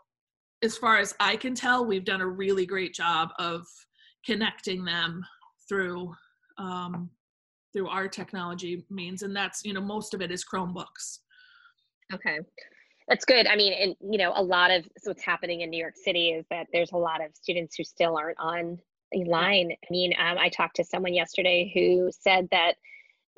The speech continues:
Speaker 2: that some parents are just deathly afraid of having anybody come in and set up their internet because of the
Speaker 1: Yeah.
Speaker 2: virus.
Speaker 1: Yeah.
Speaker 2: So, um, there's just kids who are not getting it.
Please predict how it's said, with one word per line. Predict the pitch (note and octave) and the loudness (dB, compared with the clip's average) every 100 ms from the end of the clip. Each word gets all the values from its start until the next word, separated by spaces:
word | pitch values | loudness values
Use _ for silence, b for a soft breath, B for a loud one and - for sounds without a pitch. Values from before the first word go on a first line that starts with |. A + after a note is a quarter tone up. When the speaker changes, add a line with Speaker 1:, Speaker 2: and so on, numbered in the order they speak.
| E3+ | 4
Speaker 2:
that | G3+ F#3 - | 4 4 0
some | - G3 F#3 - | 0 2 2 2
parents | G3 F#3 - | 2 2 4
are | F3+ | 2
just | F3 - - | 2 -6 -2
deathly | E3+ - E3+ | 0 4 4
afraid | - E3+ F3+ | 4 4 4
of | E3+ | 4
having | E3 E3+ E3+ | 0 -2 0
anybody | E3+ E3+ - | 2 0 -2
come | - E3 | -6 -2
in | E3 | -2
and | D#3 | -2
set | - E3 | -2 -2
up | - | 0
their | D#3+ | -2
internet | G3 A#3+ F3+ - | 0 0 0 -2
because | E3+ - E3 | -6 -8 -6
of | D#3+ | -4
the | - | -2
Speaker 1:
Yeah. | F#3+ | 2
Speaker 2:
virus. | A3+ G3 C#3+ - - - B B B | 6 6 4 0 -10 -20 B B B
Speaker 1:
Yeah. | G#3+ B3 | -8 2
Speaker 2:
So, | G#3 F3+ F3+ F#3 - | 6 8 8 4 2
um, | F#3+ E3+ F3+ F3+ | 2 2 0 2
there's | G3+ - | 2 2
just | F#3 - | -6 -2
kids | G3+ F3 | 2 2
who | - F#3+ | 4 4
are | F3+ | 4
not | E3+ E3+ | 2 0
getting | F3+ G3+ F#3 | 2 4 4
it. | E3 - | 2 -2